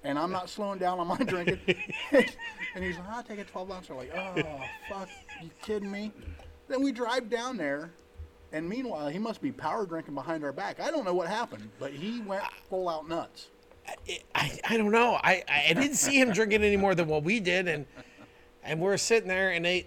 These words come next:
Speaker 2: it's, I think it was during Come and Feel the Noise, right?
Speaker 1: Yeah,
Speaker 2: When
Speaker 1: Come
Speaker 2: they
Speaker 1: On, Feel the Noise.
Speaker 2: I'm standing there. I'm standing, you know, most of the crowd standing, and I'm like, "No, this is a good song, whatever."
Speaker 1: Yeah.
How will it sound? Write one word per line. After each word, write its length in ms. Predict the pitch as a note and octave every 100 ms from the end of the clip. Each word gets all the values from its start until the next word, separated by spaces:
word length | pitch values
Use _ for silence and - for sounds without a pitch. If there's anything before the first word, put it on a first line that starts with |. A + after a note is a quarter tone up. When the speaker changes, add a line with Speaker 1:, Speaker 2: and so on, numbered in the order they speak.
| -
Speaker 2:
it's, 520 | D#3+ C#3 - - - - -
I 80 | D#3+
think 200 | G#3+ A#3+
it 40 |
was 200 | C#4+ D3+ B2+ - - - - D3
during 380 | B2+ A3 C#4+ F3
Come 260 | - F#3+ F#3
and 80 | D#3
Feel 180 | G3+ D3
the 80 |
Noise, 380 | C#3 G#3 G3 G2
right? 180 | A2 D3+
Speaker 1:
Yeah, 60 | E3
Speaker 2:
When 140 | D#3
Speaker 1:
Come 20 | C#3+
Speaker 2:
they 80 |
Speaker 1:
On, 140 | G3+ F#3
Feel 200 | G#3 G3+
the 60 | G3+
Noise. 360 | G3 - - - - - - - - A1 -
Speaker 2:
I'm 180 | E3 G#3+
standing 360 | - E3+ C#3+ C#3
there. 180 | E3 -
I'm 160 | C4+
standing, 600 | D4+ - F#3+ E3 C#3+ D#3+ - - - - - - -
you 80 | F3
know, 60 | F3+
most 180 | F#3
of 40 | -
the 80 | G3+
crowd 280 | F3 E3
standing, 460 | - C#3+ A2+ B2 F#3
and 140 | G3
I'm 100 | G#3+
like, 180 | C4 D4
"No, 220 | F4+ G4+
this 300 | C#4 D#4+ -
is 60 | -
a 80 | F#3+
good 280 | D3+ F3+ D3
song, 380 | - A#2 D3 F3
whatever." 380 | C3+ G#2+ A2
Speaker 1:
Yeah. 60 | C3